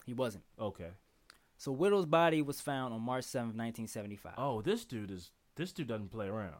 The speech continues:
Speaker 1: Well, I'm about to get to it. Um, yeah, the body was found on March seventh, nineteen seventy-five, hanging from a wire at the bottom of a drainage shaft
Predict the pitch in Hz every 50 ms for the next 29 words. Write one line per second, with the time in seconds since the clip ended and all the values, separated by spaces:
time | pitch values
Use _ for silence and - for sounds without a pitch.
0 | - - 117 113 107 104 101 104 117 117 104 98 98 98 98 - - 87 87 87
1 | 85 - _ _ _ _ _ _ _ _ _ _ _ _ _ _ _ - 120 117
2 | 113 110 110 107 98 92 - _ _ _ _ _ _ - 156 143 123 113 - -
3 | _ _ 135 139 135 139 160 165 165 165 151 165 151 147 139 139 139 139 131 -
4 | - 135 127 123 113 120 120 123 113 - 113 110 110 104 101 - - 85 85 -
5 | - 127 135 135 127 - 131 123 113 107 110 120 123 123 127 117 117 113 117 107
6 | 117 120 120 120 120 117 107 107 107 101 113 117 120 123 120 117 113 - - 123
7 | 113 107 104 104 101